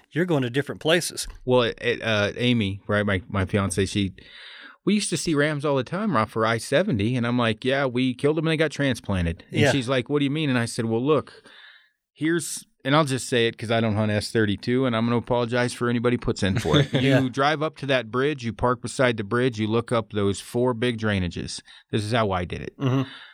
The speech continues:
Speaker 2: to help. We would spot 'em, we would drive out, we would take that fucked up ass dirt road to the very top, the mining road. We would go down that ridge line and we'd be able to look down.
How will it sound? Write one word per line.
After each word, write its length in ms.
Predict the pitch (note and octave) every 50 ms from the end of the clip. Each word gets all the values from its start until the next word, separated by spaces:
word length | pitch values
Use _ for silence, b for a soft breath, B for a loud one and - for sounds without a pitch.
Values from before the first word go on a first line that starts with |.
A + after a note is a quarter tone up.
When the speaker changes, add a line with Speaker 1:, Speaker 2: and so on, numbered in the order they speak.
| B B B _ -
Speaker 2:
to 80 | A#2+
help. 320 | F#2+ - G2+ D#2+ - - - - - - _ _ b b b b b _ -
We 80 | A#2+ A#2+
would 140 | A2+ A2 G#2
spot 360 | - - - A#2 A#2+ C3 C3
'em, 160 | C#3 C#3+ C#3+ B2
we 120 | A2+ A2+
would 140 | G#2 G#2 F2+
drive 340 | F2 - A2+ A2+ A2 G2+ G2
out, 280 | A#2+ A#2+ C3 C#3+ C#3
we 100 | G#2+ A2
would 160 | G#2+ G#2+ G2+
take 240 | - - A#2+ A#2 -
that 260 | - A2 G2 F#2 -
fucked 380 | - - - - C3+ C3+ - -
up 220 | C#3 B2 A2+ -
ass 240 | B2+ A#2+ A#2+ A#2 -
dirt 220 | A2+ A#2 A#2+ C3+ C#3+
road 320 | - B2+ A#2 A#2 A#2+ A#2+
to 60 | A2 G#2
the 60 | G2
very 240 | F#2+ G#2+ A#2 B2+ B2+
top, 300 | - - A#2+ A#2+ A#2+ -
the 80 | A#2
mining 380 | G#2+ G#2+ A2 A2+ B2 B2 A#2 A#2
road. 200 | A2+ A#2 A#2+ A2+
We 140 | A2 A2 G#2
would 160 | G2+ G2+ F#2+
go 180 | A#2+ B2+ D3
down 220 | D#3 D3 C#3+ C#3+ C#3+
that 160 | C#3 C3 B2+ G#2+
ridge 260 | A2+ A2+ A#2+ A2 -
line 300 | A2+ A2 A2+ A2+ A2+ A2
and 80 | G#2 G#2
we'd 160 | G#2 G#2 G2
be 40 | G#2+
able 140 | A2 G#2+ G2
to 60 | G2
look 340 | F#2 G2 G#2+ A#2 A2+ - -
down. 480 | A2+ G#2 G2 F#2+ F#2+ F#2+ F#2+ F#2+ F#2+